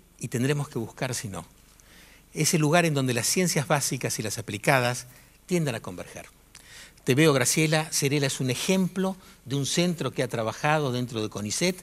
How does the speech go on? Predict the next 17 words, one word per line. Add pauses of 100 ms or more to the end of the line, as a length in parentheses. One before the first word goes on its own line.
(260)
buscando
esa
convergencia (240)
y
que
hoy
se
proyecta (180)
en
salud. (380)
Este, (240)
y
me
alegra
mucho
que
este,